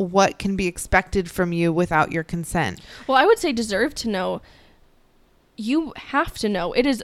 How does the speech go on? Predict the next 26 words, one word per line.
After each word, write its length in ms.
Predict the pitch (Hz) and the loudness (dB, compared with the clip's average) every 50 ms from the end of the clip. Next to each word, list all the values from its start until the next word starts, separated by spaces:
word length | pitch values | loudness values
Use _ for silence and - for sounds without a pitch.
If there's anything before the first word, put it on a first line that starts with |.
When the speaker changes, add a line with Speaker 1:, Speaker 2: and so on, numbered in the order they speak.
| - - | -6 -4
Speaker 2:
it 120 | 226 233 | 0 0
is 160 | 254 226 208 | 0 0 2
your 240 | 240 269 285 277 262 | 2 4 4 4 4
responsibility 1300 | 214 220 220 - - - 240 240 240 240 - - 208 196 220 233 240 240 220 185 185 175 175 233 - - _ _ _ | 2 0 -2 -2 -4 -2 0 0 0 0 -2 -4 -2 2 2 2 4 2 2 0 -2 -4 -6 -8 -10 -14 _ _ _
to 420 | - - - 240 226 226 214 202 | -12 -6 -4 -2 -2 -2 -2 -2
know. 300 | 190 196 208 190 185 170 | -2 -2 0 0 -2 -2
You 140 | 175 208 214 | -2 0 0
know, 100 | 214 208 | 0 2
we 180 | 202 226 269 247 | 2 0 0 -2
click 360 | - - - 285 285 285 - | -2 -2 -2 0 -2 0 0
that, 260 | 226 208 202 - - - - | 0 2 2 0 -2 -2 -4
you 80 | 220 | -2
know, 300 | 214 196 196 196 185 - - _ _ | 0 0 -2 -2 -4 -8 -14 _ _
terms 360 | - - 233 226 233 233 214 | -6 -2 0 0 2 0 0
and 120 | 220 214 - | -2 -4 -2
conditions 580 | - 208 202 202 220 220 - 220 196 196 220 | -4 -2 0 0 -2 0 0 -2 -2 -4 -2
without 280 | 214 220 233 233 233 214 | -2 0 2 2 2 0
a 60 | 196 | -2
second. 520 | - - - 247 233 233 - 185 143 - - - - _ | -6 -6 -4 -4 -4 -4 -6 -8 -10 -10 -16 -20 -20 _
Has 260 | - 294 269 247 - - _ _ - | 0 0 0 0 0 -6 _ _ 0
anyone 640 | 277 269 269 262 247 226 190 165 147 139 165 220 - _ _ _ _ _ _ _ _ _ _ | 2 4 4 4 2 2 0 -4 -6 -6 -8 -10 -12 _ _ _ _ _ _ _ _ _ _
read 460 | - 208 226 220 202 185 180 175 214 - _ _ _ _ _ _ _ | -4 0 0 2 2 0 -2 -4 -12 -18 _ _ _ _ _ _ _
the 100 | - 214 | -2 -2
terms 400 | - - - 240 233 240 254 240 | -2 0 2 4 4 4 4 4
and 120 | 240 240 | 0 0
conditions? 680 | - 254 220 202 196 196 - 160 151 151 - - - | 0 0 0 0 -2 -4 -6 -8 -10 -10 -12 -14 -18